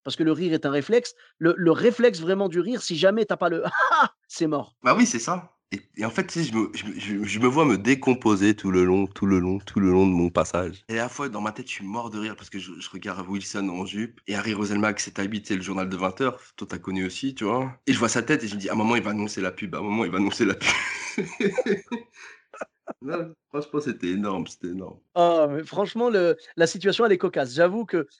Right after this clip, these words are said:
Speaker 1: bider devant un mec en kilt et Harry Roselmack, c'est pas toujours,
Speaker 2: Bah ouais,
Speaker 1: euh,
Speaker 2: et c'est
Speaker 1: voilà.
Speaker 2: ta première télé, t'as, t'as cette pression de première télé, tu vois, tu dis, « Faut que je sois bien, faut que je sois bien. » Et en fait, je suis nul, nul, nul, nul. Et je me dis, « Waouh, la situation, c'est un sketch. » Tu sais, on aurait dit,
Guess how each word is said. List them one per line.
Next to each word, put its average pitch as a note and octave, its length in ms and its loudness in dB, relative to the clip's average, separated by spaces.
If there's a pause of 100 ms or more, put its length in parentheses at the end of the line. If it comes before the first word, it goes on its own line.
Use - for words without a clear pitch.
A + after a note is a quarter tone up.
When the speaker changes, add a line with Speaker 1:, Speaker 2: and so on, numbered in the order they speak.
Speaker 1:
bider G3 340 -2
devant F3+ 220 -2
un F3+ 80 2
mec G#3 200 0
en G3 100 -2
kilt F#3 300 -6
et D3+ 60 4
Harry F3+ 220 4
Roselmack, F3+ 500 -2
c'est D#3 200 -6 (100)
pas - 120 4
toujours, G#3 320 -2
Speaker 2:
Bah F3 100 6
ouais, E3 280 8
Speaker 1:
euh, D#3 40 0
Speaker 2:
et D3+ 60 0
c'est D#3 100 4
Speaker 1:
voilà. C#3+ 60 0
Speaker 2:
ta C#3 80 4
première D#3 320 0
télé, A3+ 240 2
t'as, G3 120 -6
t'as C3+ 180 -4
cette - 340 -8
pression C#3+ 300 -2
de - 40 -12
première A2+ 380 -4
télé, D#3 300 -2
tu - 80 -18
vois, - 80 -6
tu - 120 -10
dis, « F2+ 120 -4
Faut - 260 -12
que - 60 -8
je - 60 -10
sois F2+ 120 -6
bien, A2+ 260 0
faut A#2 160 -6
que G#2 60 -10
je - 60 -12
sois F#2 120 -8
bien. » D3 300 -6 (120)
Et - 80 -12
en E2+ 60 -12
fait, - 300 -12
je - 60 -12
suis G2 220 -8
nul, F3 500 4
nul, F#3 220 0
nul, D#3 180 0
nul. D#3 280 0 (1700)
Et C3 80 0
je A2+ 100 0
me A2+ 60 4
dis, « G#2+ 200 0
Waouh, G2 800 0
la G#2 120 -2
situation, A#2+ 520 0
c'est - 180 -2
un G#2 80 0
sketch. » - 300 0
Tu A2 100 -2
sais, G3 120 4
on E3+ 100 8
aurait A#2 160 4
dit, - 140 -10